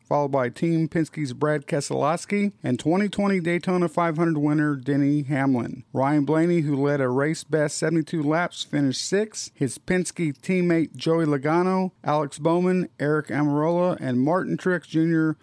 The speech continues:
rounded out the top ten. Now in today's Smackcast edition, we have the driver interviews from the post-race press conference. We're gonna hear from Matt DiBenedetto,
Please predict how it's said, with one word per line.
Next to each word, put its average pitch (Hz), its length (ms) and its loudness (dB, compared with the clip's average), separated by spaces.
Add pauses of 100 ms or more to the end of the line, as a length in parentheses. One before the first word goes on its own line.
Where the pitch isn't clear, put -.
(240)
rounded 147 360 2
out 143 280 0
the 123 100 -4
top 120 440 -4
ten. 156 560 0 (100)
Now 135 300 2
in 135 80 2
today's 135 380 0 (100)
Smackcast 131 560 0
edition, 127 320 0
we 131 140 2
have 127 160 0
the 120 80 -4
driver 151 480 0
interviews 135 560 0
from 131 120 0
the 123 80 0
post-race 147 680 -2 (100)
press 165 220 -2
conference. 123 760 -2
We're 123 80 -6
gonna 123 260 0
hear 143 220 0
from 127 240 0
Matt 143 220 0 (300)
DiBenedetto, 156 1000 2